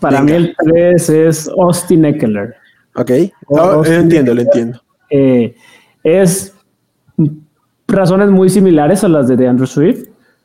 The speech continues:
Speaker 2: Ujú.
Speaker 1: pero con la diferencia que está en una mucho mejor ofensiva, que va a estar mucho más ocasiones cerca de, de la zona de anotación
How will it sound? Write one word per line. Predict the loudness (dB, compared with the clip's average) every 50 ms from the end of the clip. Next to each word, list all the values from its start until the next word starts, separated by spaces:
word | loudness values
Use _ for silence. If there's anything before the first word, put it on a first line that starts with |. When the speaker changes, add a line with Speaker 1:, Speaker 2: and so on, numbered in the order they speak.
| _ _
Speaker 2:
Ujú. | -4 -2 -2 0 0 0
Speaker 1:
pero | 2 2 2 2 0 -2 -4 -4 -4
con | -2 0 0
la | 0 0
diferencia | 0 0 0 0 0 0 0 0 0 0 0 0
que | 0
está | -2 -2 -2 -2 -2 0 0 2
en | 2 2 2
una | 2 0 0 0 0 -2 -2 -2 -2 -4 -4 -4
mucho | -2 0 0 0 0 0 -2 -2
mejor | -2 -2 -2 -2 -2 -2 -2
ofensiva, | -2 -2 -4 -2 -2 0 0 0 0 -2 -2 -4 -6
que | -6 -4
va | -4 -4
a |
estar | -4 -6 -6 -6 -6 -4 -4
mucho | -4 -4 -6 -8 -10 -10 -10 -8 -6
más | -4 -2 -2 -2 -2 -4
ocasiones | -4 -4 -4 -4 -2 -2 0 0 0 -2 -4 -6
cerca | -10 -20 -14 -10 -8 -6 -6 -6 -6 -6 -4 -4 -2 -2 -4 -4 -6 _ _ _ _ _ _ _ _ _ _ -10
de, | -6 -4 -4 -4 -4 -4 -8 -8 -6
de | -2 0 0
la | 0 0 0
zona | -2 -2 -2 -2 -2
de |
anotación | -2 -2 -2 -2 -2 0 0 0 2 0 -2 -4 -6